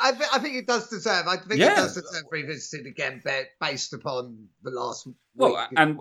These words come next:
Speaker 2: and the awards that they've won, you know, and, and congratulations to both of them for what they've got so far, and, and good luck to both of them, you know,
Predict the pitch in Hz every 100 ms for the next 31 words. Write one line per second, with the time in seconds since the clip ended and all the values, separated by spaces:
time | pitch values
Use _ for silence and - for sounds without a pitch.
0 | 151 151 147 143 139 160 160 120 156 156
1 | 226 101 110 104 113 120 117 - 117 139
2 | - 131 127 127 - - 135 - 90 92
3 | 95 95 - 104 107 - - 120 113 -
4 | 101 123 131 127 123 120 127 127 135 127
5 | - - 123 123 131 127 123 123 127 127
6 | - 131 113